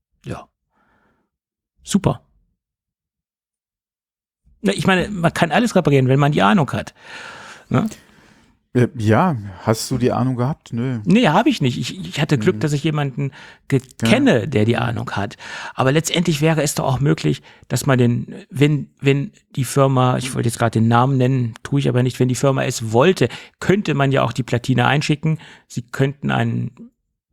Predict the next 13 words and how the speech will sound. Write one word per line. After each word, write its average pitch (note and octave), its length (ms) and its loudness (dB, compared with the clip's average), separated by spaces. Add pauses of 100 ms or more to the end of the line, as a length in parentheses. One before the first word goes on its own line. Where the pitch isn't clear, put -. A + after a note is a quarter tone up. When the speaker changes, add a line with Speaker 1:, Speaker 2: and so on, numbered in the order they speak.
(160)
Speaker 1:
Elektro-, - 520 -2
sie A#2 200 2
haben D#3 240 2
bestimmt C3 320 0
doch - 100 0
Elektroniker, A#2+ 680 0
die A2+ 120 -2
das A2+ 300 -8
können D#3 400 0 (540)
und B2+ 240 -2
die C3+ 40 -2
das B2 180 2
reparieren. C#3 580 0